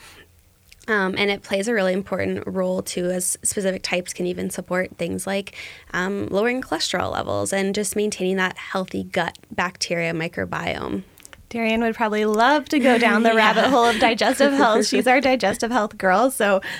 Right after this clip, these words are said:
Speaker 2: she's passionate about these topics like fiber. And so we definitely probably will do a digestive
Speaker 1: Mm-hmm.
Speaker 2: health episode, but from the perspective of weight loss, like Darian said, that blood sugar management, keeping
Speaker 1: Yeah.
Speaker 2: us full. So,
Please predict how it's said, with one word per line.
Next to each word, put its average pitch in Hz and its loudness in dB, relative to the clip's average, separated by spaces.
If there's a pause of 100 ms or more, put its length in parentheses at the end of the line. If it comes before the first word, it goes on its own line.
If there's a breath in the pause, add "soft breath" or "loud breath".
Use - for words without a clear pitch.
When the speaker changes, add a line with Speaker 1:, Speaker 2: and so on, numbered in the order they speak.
Speaker 2:
she's 214 -6
passionate 190 -2
about 180 0
these 190 -4
topics - -6
like 185 0
fiber. 180 0
And 196 0
so 185 2 (400 loud breath)
we 269 4
definitely 427 0
probably 262 4
will 208 2
do 233 -2
a 220 2
digestive 202 0
Speaker 1:
Mm-hmm. 208 0
Speaker 2:
health 208 2
episode, 269 2
but 233 2
from 277 4
the 277 4
perspective 277 -2
of 240 0
weight 185 -2
loss, 180 -2
like 190 -2
Darian 185 0
said, 156 -6
that 180 0
blood 226 -2
sugar 220 -4
management, 180 -4
keeping 214 -6
Speaker 1:
Yeah. 190 -2
Speaker 2:
us - -8
full. 175 -2
So, 196 0